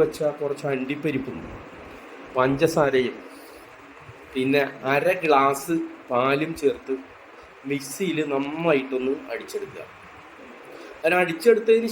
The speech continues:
ശേഷം അതേ മിക്സി ജാറിൽ തന്നെ രണ്ട് ഗ്ലാസ് പാല് കൂടി ചേർത്ത് ഒന്നുകൂടെ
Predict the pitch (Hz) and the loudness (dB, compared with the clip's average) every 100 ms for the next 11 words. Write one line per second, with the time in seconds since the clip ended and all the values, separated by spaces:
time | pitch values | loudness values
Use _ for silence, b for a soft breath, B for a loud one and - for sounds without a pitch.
0 | 175 160 156 135 127 - - - - - | 4 4 4 0 -2 -4 -16 -18 -18 -18
1 | - - - - - 151 190 233 233 - | -18 -18 -20 -12 -2 2 6 6 4 -6
2 | - 208 190 165 156 175 180 165 117 110 | -4 -4 2 4 4 2 0 -2 -2 -2
3 | - - - - - - - - - - | -6 -10 -20 -20 -20 -20 -20 -20 -20 -20
4 | - - - 131 143 170 185 196 - - | -20 -16 -8 0 2 2 2 2 2 -2
5 | - - 139 147 156 156 - 190 - - | -20 -8 2 4 4 2 0 -2 -4 -16
6 | - 143 147 160 185 208 196 185 - - | -10 -2 2 2 2 0 -2 -4 -4 0
7 | 139 143 135 175 139 - - - - - | 2 2 -2 -6 -6 -10 -18 -20 -20 -20
8 | - - - - - 147 165 190 226 180 | -20 -20 -20 -20 -4 0 2 2 2 4
9 | 131 | 2